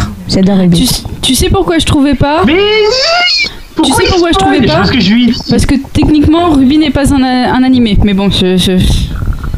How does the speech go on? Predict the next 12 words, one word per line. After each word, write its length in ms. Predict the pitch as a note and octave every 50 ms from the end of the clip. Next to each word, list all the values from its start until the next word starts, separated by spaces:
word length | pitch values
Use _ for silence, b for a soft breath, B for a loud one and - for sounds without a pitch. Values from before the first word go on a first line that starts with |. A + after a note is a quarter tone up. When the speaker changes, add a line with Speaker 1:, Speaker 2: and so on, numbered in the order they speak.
| - - - - - - - - - - - - - - G#3+
Speaker 2:
Enfin, 80 | A3 G3
c'est, 240 | - - A3+ A3
c'est 180 | G#3+ - - B3+
compliqué 460 | - C#4+ C#4 - C#4 C#4 - C#4 B3
sur 220 | - - B3 G#3+ G#3
Ruby, 260 | A3+ G#3 F#3 G3 F#3
donc, 240 | F3+ F#3+ F#3 - G3+
euh, 80 | F#3+
je 80 | F#3 F#3
vais 280 | F#3 F#3+ F#3 F#3+ F#3 F#3 - - - - -
Speaker 3:
De 60 | D3+ D3
quoi ? 260 | G#3 A3 C4+ F4